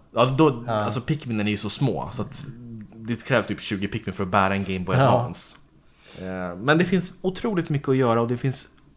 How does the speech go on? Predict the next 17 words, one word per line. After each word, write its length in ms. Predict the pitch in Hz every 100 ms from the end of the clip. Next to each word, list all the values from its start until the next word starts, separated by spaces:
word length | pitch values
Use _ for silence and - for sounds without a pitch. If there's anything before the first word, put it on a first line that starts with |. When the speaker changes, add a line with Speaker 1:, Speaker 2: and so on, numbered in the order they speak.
| _ -
Speaker 1:
otroligt 800 | 156 151 - 202 180 147 131 -
så, 160 | - 117 135
eh, 40 | 131
roliga 380 | 127 123 117
saker 280 | 101 98 - -
efter 360 | 175 - -
sp-, 220 | 95 -
kampanjen 400 | - 101 95 95
är 40 | 95
klar 240 | - 185
också, 220 | 82 - 101
som 120 | 113
jag 60 | 98
faktiskt 200 | - -
har 80 |
klarat 320 | - 113 101 185
ut. 380 | - - -